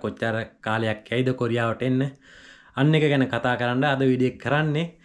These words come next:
කාමරේ ඉඳන් මම මීට කලින් කරපු හැම වීඩියෝ එකක්ම කරේ එළියේ. අද ඒකට එළියේ ඉඳන් වීඩියෝ එකක් කරන්න පුළුවන් කමක් නැහැ.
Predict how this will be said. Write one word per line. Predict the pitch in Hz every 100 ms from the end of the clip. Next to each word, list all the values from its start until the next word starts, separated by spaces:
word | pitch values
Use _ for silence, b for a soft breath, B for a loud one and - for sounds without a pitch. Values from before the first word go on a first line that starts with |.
| b b
කාමරේ | - 127 131 127 120
ඉඳන් | 123 135
මම | 131 127
මීට | 127 139
කලින් | 120 123 139
කරපු | 135 135 139 110
හැම | 135 143
වීඩියෝ | 151 143 143
එකක්ම | 143 135
කරේ | 131 117 -
එළියේ. | 147 143 123 139 - b b b b b 120
අද | 143
ඒකට | 156 131 123 131
එළියේ | 123 127
ඉඳන් | 127 120
වීඩියෝ | 117 117 117
එකක් | 117
කරන්න | 117 120 127 120
පුළුවන් | 113 117 113
කමක් | 113 113 - 110
නැහැ. | 117 151